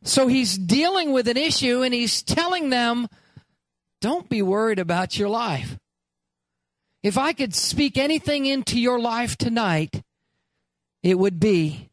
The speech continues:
"Don't worry." Say that. "Don't worry."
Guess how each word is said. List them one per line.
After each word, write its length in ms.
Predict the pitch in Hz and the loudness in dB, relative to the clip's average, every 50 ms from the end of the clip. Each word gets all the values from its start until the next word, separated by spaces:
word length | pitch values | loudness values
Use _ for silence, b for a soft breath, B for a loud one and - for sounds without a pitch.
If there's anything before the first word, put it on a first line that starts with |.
| _ _ _ _ _ _ _ _ _ _ _ _ _ - | _ _ _ _ _ _ _ _ _ _ _ _ _ -2
"Don't 200 | - 151 147 147 | 0 0 2 2
worry." 380 | 151 156 151 139 127 104 - - _ _ _ _ _ _ _ _ _ _ _ _ _ _ _ _ _ _ - | 0 0 -2 -2 -4 -8 -12 -18 _ _ _ _ _ _ _ _ _ _ _ _ _ _ _ _ _ _ -10
Say 240 | - - - 226 208 | -4 0 0 2 2
that. 280 | 170 156 135 123 123 - _ _ b b b b b b b b | 2 0 -2 -4 -8 -12 _ _ b b b b b b b b
"Don't 220 | - 175 175 180 175 | 0 2 2 4 2
worry." 440 | 170 170 165 151 135 123 113 - | 2 2 2 0 -2 -4 -8 -12